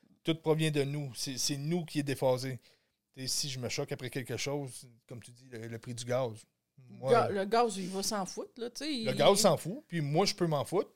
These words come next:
Speaker 1: Toi,
Speaker 2: C'est
Speaker 1: tu,
Speaker 2: ça.
Speaker 1: ça peut te fâcher, l'autre, ça peut l'attrister. Donc ça, c'est, notre réaction nous appartient vraiment. C'est, c'est, <laughs> c'est, c'est personnel à chacun. Et, euh, c'est ça, on, on en est responsable. Donc,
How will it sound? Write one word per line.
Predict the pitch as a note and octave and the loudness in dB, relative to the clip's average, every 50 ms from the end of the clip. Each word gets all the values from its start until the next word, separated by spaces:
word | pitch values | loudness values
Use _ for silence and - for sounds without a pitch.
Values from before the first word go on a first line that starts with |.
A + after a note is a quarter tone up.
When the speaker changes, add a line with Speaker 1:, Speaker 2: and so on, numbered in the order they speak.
| _ | _
Speaker 1:
Toi, | - G3 G3+ G3 | 0 2 2 2
Speaker 2:
C'est | - - A#3 | 2 2 2
Speaker 1:
tu, | G#3+ | 4
Speaker 2:
ça. | D#3+ G#3 | 6 6
Speaker 1:
ça | F#3 D#3+ | 6 6
peut | - E3 E3 D#3+ D#3+ D#3+ D#3 D3 | 6 4 4 4 4 2 2 2
te | |
fâcher, | - E3+ D3+ C#3 C3 - F#3 G#3 | 4 4 4 4 4 2 0 0
l'autre, | F#3+ F#3 F#3+ - | 0 0 0 0
ça | F3 D3+ | 0 -2
peut | - D#3 | -2 -2
l'attrister. | D3+ D#3 C#3+ C#3+ D3 C#3 C3 - - E3+ F#3+ G3+ G3+ - - _ _ - | -2 -2 -2 -2 -4 -6 -6 -4 -2 -2 -4 -4 -6 -14 -20 _ _ -8
Donc | D3 C#3+ - | -6 -4 0
ça, | - F3+ D#3+ | 2 2 4
c'est, | - E3+ D#3+ D3 C#3+ C#3+ | 4 2 2 2 0 0
notre | D3 D3+ D#3 D3 - | 0 0 -2 0 2
réaction | D#3 D3 C#3+ - - - E3 D#3+ E3+ E3+ | 4 4 4 4 2 2 2 0 0 0
nous | D#3+ D3 C3 | -2 -2 -2
appartient | C#3+ C3 - C3+ - - - D#3+ D#3 | -2 -2 -2 -4 -4 -4 -4 -4 -4
vraiment. | C#3+ C3 C3 C3 C3 C#3 D#3 E3 E3 E3 D#3 - _ _ _ _ _ _ | -2 -2 -4 -2 -2 -2 -2 -2 -4 -6 -10 -12 _ _ _ _ _ _
C'est, | - - - C3+ B2 B2 | -4 -2 -2 0 0 0
c'est, | - - - B2+ B2 A#2+ A#2+ A#2 A#2 A#2 A#2 A#2 A#2+ - - - - | 0 0 0 0 -2 -2 -2 -2 -2 -2 -2 -4 -4 -6 -8 -4 -2
<laughs> | A3+ G#3+ G#3 G3+ G3+ - F3+ | -2 -2 -2 -4 -6 -6 -8
c'est, | E3+ - - - D3+ C#3 C3 C3 B2 | -8 -6 -6 -4 -4 -6 -6 -4 -4
c'est | - D#3+ | -4 -2
personnel | - E3+ - F#3+ F3+ E3 F3 F3+ F3 | 0 0 2 2 2 2 2 2 4
à | D#3 | 4
chacun. | - D#3 D3 - D#3 E3 F3 F3 - - - - _ _ - | 2 2 0 0 -2 -2 -2 -4 -8 -14 -20 -20 _ _ 4
Et, | D#3+ E3+ F3 E3+ D#3 D3 | 6 6 6 6 2 0
euh, | C#3+ B2+ A2+ A#2+ B2 A2+ - - - - _ _ | -2 -4 -6 -10 -12 -14 -14 -16 -16 -18 _ _
c'est | - G#3+ | -6 2
ça, | G#3 A3+ G3+ - - | 4 4 4 4 2
on, | F3 D#3 D3+ D#3 D#3 D3 | 0 0 0 0 0 0
on | E3 E3 | 0 2
en | D#3+ D#3+ D#3+ | 2 2 2
est | E3 D#3+ | 2 2
responsable. | D#3 F3 D#3+ - - D#3+ C#3+ - D#3 D3 D3 D3 - - _ _ _ _ _ _ _ _ _ | 4 2 2 2 2 0 0 2 2 0 0 -2 -6 -16 _ _ _ _ _ _ _ _ _
Donc, | - E3 E3+ | -2 -2 0